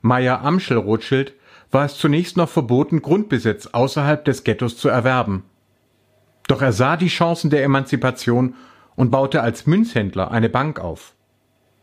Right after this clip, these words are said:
Seine Nachfahren wurden wohlhabend, in Österreich und England sogar in den Adelstand erhoben.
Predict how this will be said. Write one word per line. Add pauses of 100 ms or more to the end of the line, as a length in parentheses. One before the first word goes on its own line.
(100)
Seine
Nachfahren
wurden
wohlhabend, (260)
in
Österreich
und
England
sogar
in
den
Adelstand
erhoben.